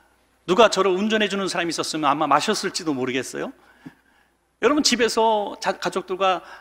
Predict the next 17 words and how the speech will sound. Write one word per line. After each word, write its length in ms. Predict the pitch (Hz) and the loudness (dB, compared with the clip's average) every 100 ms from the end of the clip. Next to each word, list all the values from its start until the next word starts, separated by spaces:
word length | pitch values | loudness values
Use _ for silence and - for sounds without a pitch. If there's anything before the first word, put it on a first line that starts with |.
| _ | _
아, 220 | - 175 170 | -6 -4 0
텔레비전 560 | 214 190 175 170 165 | 2 2 2 -2 -2
축구 300 | - 240 233 | -6 -6 -4
보시면서 800 | 175 160 170 135 135 147 160 123 - _ _ _ | -2 -2 0 -2 0 0 0 -4 -10 _ _ _
치킨 300 | - 254 240 | -6 -2 -2
시켜놓고 680 | 196 - 185 147 - 147 165 | -2 -2 -2 -2 -2 -2 0
맥주 260 | 160 170 - | -2 -4 -4
한 100 | 202 | 0
잔씩 340 | 196 175 - | 0 0 -4
하는 200 | 233 214 | -8 -6
거, 280 | 165 190 226 - | -4 -4 -4 -16
그거 100 | - | -8
죄입니까? 720 | 175 185 226 240 - 151 302 311 _ _ _ _ _ _ _ _ | -2 0 0 -2 -2 -4 -6 -14 _ _ _ _ _ _ _ _
저는 240 | 208 254 | -6 -2
죄라고 320 | 170 190 202 | 2 2 2
생각하지 460 | 208 190 165 156 202 | -4 -4 -2 0 0
않습니다. 680 | 214 - 220 139 - 131 | 0 -2 -6 -6 -6 -6